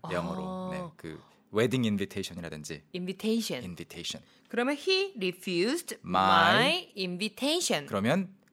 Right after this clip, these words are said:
Speaker 2: 그는 뭘 조-, 뭘 거절했다고요?
Speaker 1: 내 초대장을 거절했어요.
Speaker 2: 초대 자체를 거절했다.
Speaker 1: 아, 초대장을, 그러니까 의미는 비슷하지만
Speaker 2: 그게 그거죠.
Speaker 1: 내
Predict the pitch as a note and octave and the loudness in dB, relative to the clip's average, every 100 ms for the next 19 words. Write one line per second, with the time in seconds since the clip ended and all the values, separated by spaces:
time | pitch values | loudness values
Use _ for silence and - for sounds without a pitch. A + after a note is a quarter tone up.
0 | - A2 D#3+ G3+ F#2 G2+ A2 - G2+ G2 | -6 0 2 2 2 2 -2 -4 0 2
1 | G2+ F2+ E2+ E2+ G2+ E3+ G#3+ - E4+ F#4 | 0 -2 -2 -4 0 0 0 0 0 0
2 | F#4+ D4 C4+ C4+ C4+ F#3+ E3 C#3+ - - | 2 4 6 4 2 -2 -8 -10 -12 -14
3 | C3 - - F3 F#3 - - - E2+ - | -14 -10 -2 4 4 4 -2 -4 -4 -10
4 | _ _ _ - - D3+ D#3+ D#3+ E3+ - | _ _ _ -14 -12 -10 -10 -8 -10 -10
5 | D4+ D#4+ D#4+ C4 C4 B3 B3 A#3 A3+ - | -6 -6 0 2 4 4 4 2 -4 -14
6 | - _ G#3 G3+ _ _ - - _ _ | -20 _ -8 -8 _ _ -20 -20 _ _
7 | G#3 A3+ C4 C4 G#3 F#3 - G#3 C#3 A3+ | 2 4 4 2 0 -4 -2 0 2 2
8 | D4+ G3 F#3+ | 0 -2 -2